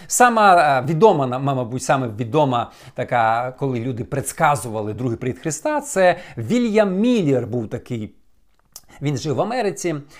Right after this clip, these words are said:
Він сказав, що Христос прийде не пізніше двадцять другого жовтня тисяча вісімсот сорок четвертого року.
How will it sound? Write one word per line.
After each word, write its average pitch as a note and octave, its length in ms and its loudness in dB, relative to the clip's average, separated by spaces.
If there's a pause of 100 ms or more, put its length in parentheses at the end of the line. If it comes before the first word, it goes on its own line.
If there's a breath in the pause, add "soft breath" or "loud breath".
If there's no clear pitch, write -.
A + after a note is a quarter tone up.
(180 loud breath)
Він A3+ 220 0
сказав, E3+ 560 2
що - 180 -6
Христос B3 460 -2
прийде E3 420 -2
не F3 220 0
пізніше F3+ 640 -4
двадцять C3+ 480 2
другого A#2 460 -2
жовтня A3 540 -2 (320 loud breath)
тисяча B3 480 -2
вісімсот E3+ 540 0
сорок F3 300 -2
четвертого D#3+ 500 -4
року. F3+ 340 -4